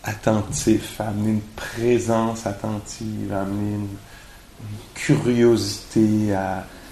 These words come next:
ressentir, vivre véritablement, euh, euh, certains aspects de notre expérience. Euh, alors, je vais nommer un peu le range, le, le spectre des,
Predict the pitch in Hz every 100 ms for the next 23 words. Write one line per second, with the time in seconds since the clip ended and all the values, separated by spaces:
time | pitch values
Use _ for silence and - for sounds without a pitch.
0 | - - 101 104 123 131 - 110 110 -
1 | - 110 110 107 95 95 117 123 120 104
2 | 95 95 107 107 110 107 107 104 104 107
3 | 110 - - 98 98 - - - - -
4 | - - - - - - - - - 110
5 | 131 127 101 110 - - 127 117 113 107
6 | - - 107 101 95 98 - - - -
7 | - - - - - - 92 95 101 -
8 | - - - - - - - - - -
9 | - - - 117 113 113 117 113 110 123
10 | 123 - 131 117 104 107 113 113 110 104
11 | 98 101 98 90 67 - - - 127 123
12 | - - 104 101 98 98